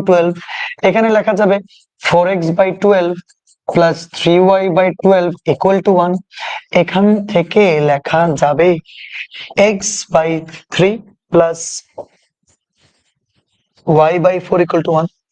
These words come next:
অক্ষদ্বয়ের সাথে যে ত্রিভুজ উৎপন্ন করে, মনে আছে অক্ষদ্বয়ের সাথে কি ত্রিভুজ উৎপন্ন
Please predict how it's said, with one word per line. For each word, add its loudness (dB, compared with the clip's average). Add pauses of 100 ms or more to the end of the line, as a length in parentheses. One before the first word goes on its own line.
(880)
অক্ষদ্বয়ের 0
সাথে 2
যে 4
ত্রিভুজ 2
উৎপন্ন -2 (100)
করে, -2 (680)
মনে 4
আছে 0 (100)
অক্ষদ্বয়ের 2
সাথে 2
কি 2
ত্রিভুজ 4
উৎপন্ন 0